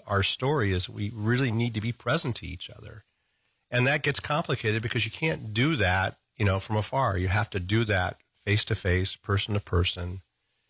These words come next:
And, and it's, it's awkward and it's hard, right? Uh, even the idea, how do we tell our stories, right? Um, it, it, it's one of these things where,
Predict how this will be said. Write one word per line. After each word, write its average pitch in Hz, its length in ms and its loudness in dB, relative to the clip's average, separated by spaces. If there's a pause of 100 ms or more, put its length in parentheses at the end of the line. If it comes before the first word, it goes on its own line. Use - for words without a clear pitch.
(260)
And, 131 200 0
and 143 180 2
it's, - 360 2
it's 127 160 2
awkward 101 540 0
and 110 100 -4
it's 123 140 0
hard, 123 360 0 (420)
right? 101 280 0 (300)
Uh, 90 400 2
even 123 180 2
the 131 60 4
idea, 127 180 2
how 120 140 0
do 165 60 0
we 202 100 -2
tell 160 180 0
our 170 120 -2
stories, 135 680 -4 (100)
right? 117 240 -6 (640)
Um, 101 760 0 (420)
it, 120 60 -2 (120)
it, 120 280 -2
it's - 300 -2
one 120 100 2
of 123 60 2
these 127 180 4
things 117 300 0
where, 98 640 0